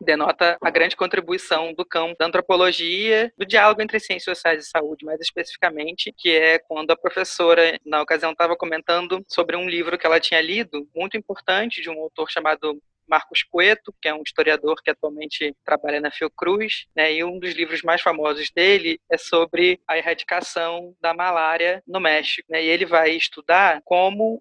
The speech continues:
uma iniciativa da O M S, com bastante financiamento pra tentar erradicar a malária, diminuir a taxa de contaminação, se pautou na distribuição de um mosquiteiro tecnológico, as melhores formas de prevenção de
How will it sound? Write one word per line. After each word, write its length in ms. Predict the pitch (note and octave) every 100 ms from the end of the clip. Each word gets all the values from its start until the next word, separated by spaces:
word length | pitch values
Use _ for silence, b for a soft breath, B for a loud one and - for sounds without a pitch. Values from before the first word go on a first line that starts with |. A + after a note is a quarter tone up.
| -
uma 220 | F3+ F3+
iniciativa 920 | F3+ E3+ F#3 F3 - D#3 C#3 C#3+ C#3 C3+
da 200 | D3+ E3
O 40 |
M 240 | E3+ F3 F3
S, 520 | D3 C#3 - - C3+
com 180 | D3+ D3
bastante 440 | D#3+ - F#3 G#3+
financiamento 880 | F#3+ F3+ - D#3+ D#3 F#3 G3+ - D3
pra 200 | D3+ D3+
tentar 280 | E3 D3+ D#3+
erradicar 460 | D#3 D3+ - D3+ D3
a 20 |
malária, 720 | D3 D3+ E3+ G3 E3+ D3 C#3+
diminuir 400 | D#3+ D3+ D3+ D#3
a 80 | D3+
taxa 260 | D#3 D#3
de 80 | D3
contaminação, 680 | D#3 D#3 D3+ D3 - F#3+ F#3+
se 180 | - G#3+
pautou 640 | - G#3+ G#3+ - F3+ G3 A#3+
na 160 | F3 F3
distribuição 840 | - G3 F3+ F#3+ - F3+ F#3+ G3
de 80 | -
um 220 | F#3+ G3
mosquiteiro 800 | F#3+ - A3 - E3+ F3 G#3 A#3 C4+
tecnológico, 840 | E3 - D#3+ D3+ E3+ G3+ - -
as 60 | C#3
melhores 480 | E3+ E3+ G#3 A3 - -
formas 340 | E3+ E3+ F3+
de 80 | D#3+
prevenção 800 | - D#3+ E3 E3 F3 G3 G3
de 100 | D#3+